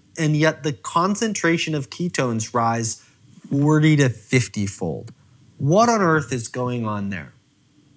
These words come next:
We'll take a look at this data compiled from a number of studies under different conditions where the extraction rates, meaning the amount of ketones taken up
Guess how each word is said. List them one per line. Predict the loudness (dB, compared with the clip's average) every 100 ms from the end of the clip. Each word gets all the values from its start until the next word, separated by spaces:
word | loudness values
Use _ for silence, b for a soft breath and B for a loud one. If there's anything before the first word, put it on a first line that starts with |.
| _ _ -20 -20 _ _ _ _ _
We'll | 4 4
take | 4 0 2 4 2
a |
look | 2 4 4 4 2
at | 0 0 2
this | 2 2 -2
data | 0 2 4 4 2 0 -4
compiled | 0 0 0 4 6 8 6 2 0
from | 0 2
a |
number | 2 2 2 2 2
of | 2 2
studies | 0 0 2 2 2
under | 0 0
different | -2 -4 -4
conditions | -2 0 0 0 -2 -4 -4 -4 b b b b -2
where | 4 6 6 4
the | 2 2
extraction | 2 -2 -2 -2 2 2 2 -2 -2 -2
rates, | 0 0 -2 -2 -4 -6 0
meaning | 2 4 2 0
the | 0 0
amount | 2 2 2 2 -2
of | -2 -2 -2
ketones | -2 0 0 0 -4 -4
taken | -4 -2 0 2
up | 0 -2 b